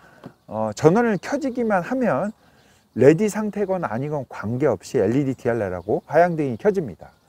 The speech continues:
아, 반면에 지에스 백 같은 경우는 엘이디 디알렐만 켜지고 레디가 돼야만 하향등이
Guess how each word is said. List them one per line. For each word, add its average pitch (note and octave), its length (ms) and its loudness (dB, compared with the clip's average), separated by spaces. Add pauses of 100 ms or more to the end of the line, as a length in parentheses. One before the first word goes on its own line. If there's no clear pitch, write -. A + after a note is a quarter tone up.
(480)
아, G#2 160 -12
반면에 G#3 480 -2
지에스 E3+ 400 -2
백 D3+ 160 -4
같은 C3+ 260 -8
경우는 A2 400 -8 (600)
엘이디 C#3+ 460 2
디알렐만 C#3 680 2
켜지고 D#3 480 -4 (320)
레디가 F3 540 4
돼야만 A#2 560 -8
하향등이 D#3 720 0